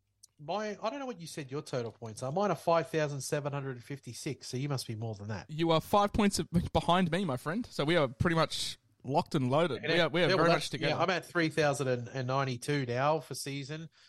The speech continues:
Speaker 1: uh, which is good. I've had a couple of good weeks. I've, I've got the squad set up well enough that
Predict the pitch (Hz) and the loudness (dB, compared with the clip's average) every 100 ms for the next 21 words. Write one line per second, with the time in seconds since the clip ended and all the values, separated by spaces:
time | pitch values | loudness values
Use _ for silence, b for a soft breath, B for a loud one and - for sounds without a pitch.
0 | b b 143 143 143 156 214 233 180 190 | b b 0 0 0 0 -2 -2 -2 -2
1 | - - 160 165 160 - 147 139 151 131 | -4 -10 -6 -4 -6 -10 -10 -8 -8 -4
2 | 143 135 - - 135 135 143 185 196 - | -4 -4 -8 -6 -4 -2 -2 -4 -6 -8
3 | - 147 127 - 135 127 131 143 143 131 | -6 -6 -6 -6 -4 -4 -2 -2 -2 -4
4 | 123 - 131 | -6 -8 -14